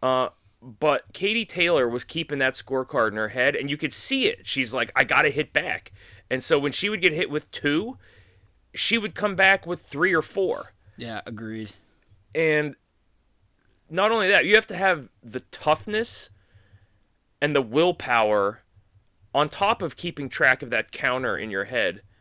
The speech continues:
Speaker 1: You have to have the toughness and the willpower and the frickin' cojones to stand in there and do it and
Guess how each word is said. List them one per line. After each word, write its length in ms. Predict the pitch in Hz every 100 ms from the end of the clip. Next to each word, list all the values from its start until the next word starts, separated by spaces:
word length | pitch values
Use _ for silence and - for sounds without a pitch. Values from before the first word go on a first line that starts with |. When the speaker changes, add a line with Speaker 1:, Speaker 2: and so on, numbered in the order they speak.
| _ _ _ _ _ _ _ _
Speaker 1:
You 80 | 202
have 100 | 208
to 80 | 214
have 100 | 196
the 60 |
toughness 520 | 190 - 156 185 175 180
and 80 |
the 80 | 160
willpower 720 | 127 143 151 147 143 160 175 - _ _ _ _ _ _ _ _ _ -
and 220 | 147 139 -
the 100 | 139
frickin' 460 | - 226 233 202
cojones 600 | - 143 156 180 151 123 -
to 100 | 127
stand 460 | - - 185 202
in 140 | 175 180
there 180 | 185 180
and 180 | 131 -
do 220 | 185 214
it 160 | - -
and 140 | 123